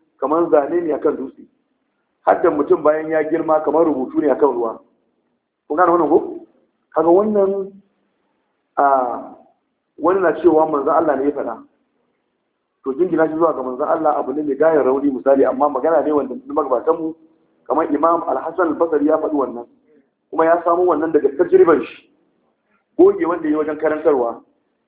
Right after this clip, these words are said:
Ya fahimci duk wanda ya karatu yana yaro ya fi samun nasara a wajen karatun fiye da komai. Idan mutum ya karatu bayan ya riga ya, ya manyanta,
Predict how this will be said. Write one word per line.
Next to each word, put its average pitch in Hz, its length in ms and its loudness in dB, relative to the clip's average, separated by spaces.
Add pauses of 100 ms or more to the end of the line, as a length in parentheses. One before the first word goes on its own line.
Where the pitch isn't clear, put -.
Ya 156 180 2
fahimci 143 280 -6
duk 185 140 2
wanda 151 180 4
ya 170 80 4
karatu 143 340 2
yana 160 160 2
yaro 151 280 2
ya 147 120 2
fi 151 140 -8
samun 147 440 -2 (580)
nasara 165 420 2
a 135 60 -2
wajen 147 200 -2
karatun 143 340 -2
fiye 139 120 2
da 135 80 2
komai. 135 320 -4 (800)
Idan 165 220 2
mutum 170 280 0
ya 160 120 2
karatu 147 420 0
bayan 156 260 2
ya 156 80 0
riga 151 220 0
ya, 156 100 4 (260)
ya 151 140 4
manyanta, 160 520 0